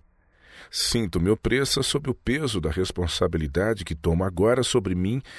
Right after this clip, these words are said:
de escrever-lhe estas coisas. Está pela sua conduta fechando as portas do céu diante de você mesma e de seus filhos,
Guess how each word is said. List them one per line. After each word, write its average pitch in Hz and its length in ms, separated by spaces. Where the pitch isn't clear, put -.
de 101 220
escrever-lhe 101 840
estas 95 360
coisas. - 640
Está 92 260
pela 92 220
sua - 200
conduta 87 460
fechando 92 360
as 80 120
portas 104 500
do 78 140
céu 110 400
diante 87 380
de 82 100
você 78 320
mesma 101 500
e 73 60
de 78 100
seus 76 300
filhos, - 480